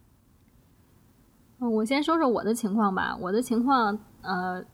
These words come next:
一般它不是写在用户故事里的，它会倾向于和比如说项目的交付计划，或者是这个，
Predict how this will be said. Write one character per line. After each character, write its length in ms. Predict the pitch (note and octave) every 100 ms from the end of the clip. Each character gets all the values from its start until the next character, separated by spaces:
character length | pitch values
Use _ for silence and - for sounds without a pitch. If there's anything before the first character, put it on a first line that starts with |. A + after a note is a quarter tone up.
| -
一 120 | A#3+
般 180 | C4 D4
它 120 | D4+
不 160 | C4 B3+
是 100 | C#4+
写 160 | C4 F#3+
在 140 | G3+
用 120 | A3+
户 80 | A#3
故 140 | C4
事 140 | C#4 G3
里 100 | D#3+
的， 180 | - - - - _ -
它 160 | C4
会 160 | C#4 B3+
倾 220 | - C#4
向 180 | C4+ A3
于 140 | A3+
和 420 | C4 G3+ F#3+ G#3 A3
比 100 | F3+
如 120 | F#3
说 220 | G#3+ A3
项 220 | A3 B3+
目 80 | A3+
的 100 | G#3
交 180 | A#3+ B3
付 120 | C4
计 200 | B3 C4+
划， 340 | G#3 G3 D#3+ G3+
或 200 | A#3 G#3
者 160 | F3+
是 240 | G3+ G3+ F#3+
这 220 | G3+ F#3+
个， 380 | F#3 F3+ D#3+